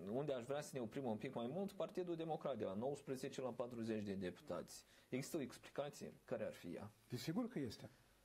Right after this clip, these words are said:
Speaker 1: Vă rog.
Speaker 2: Numai că ea este mai puțin publică.
Speaker 1: Da.
Speaker 2: Iată, uh, admitem că eu sunt deputat. Sau am fost ales în două mii paisprezece,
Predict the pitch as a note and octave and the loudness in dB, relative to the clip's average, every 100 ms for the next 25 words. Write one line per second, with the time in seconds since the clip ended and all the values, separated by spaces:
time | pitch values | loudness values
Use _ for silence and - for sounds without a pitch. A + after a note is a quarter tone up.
0 | - - B2+ C3+ - - - - - - | -20 -2 2 2 -2 -10 -20 -20 -20 -20
1 | - - - - - - D#3 D#3+ D#3 E3 | -20 -20 -20 -20 -6 0 4 4 2 2
2 | E3+ E3+ E3 E3 D#3+ D#3+ D#3+ D#3+ D3 E3 | 4 4 2 0 0 2 2 0 0 0
3 | E3 A3+ B2 A2 G#2+ - - - - - | 2 2 2 0 -4 -6 -18 -20 -20 -12
4 | - A#2+ F#2+ - - - - - - E3+ | -2 -2 -2 -8 -18 -20 -20 -8 -2 0
5 | F3+ E3+ D#3 - D3 C#3+ C#3+ C#3+ D3 C#3+ | 2 0 -2 -2 0 2 2 2 2 0
6 | - - - E3+ E3+ A#3 G3+ D#3 F#3+ G3+ | -4 -12 -2 2 2 2 0 0 0 2
7 | F3 D3+ C3+ B2 A2 - - - - - | 0 0 0 0 0 -2 -10 -20 -20 -20
8 | - - - E3+ D3+ - - - - - | -20 -18 -2 0 0 -2 -12 -20 -20 -20
9 | - - - D#3 D#3+ B3+ - D#3+ G#3+ A#3 | -20 -20 -2 2 4 2 2 2 2 0
10 | C#3+ D3+ E3 D#3+ D3+ A#2+ A2 - G2+ G2 | 0 0 0 0 0 0 -2 -4 -4 -6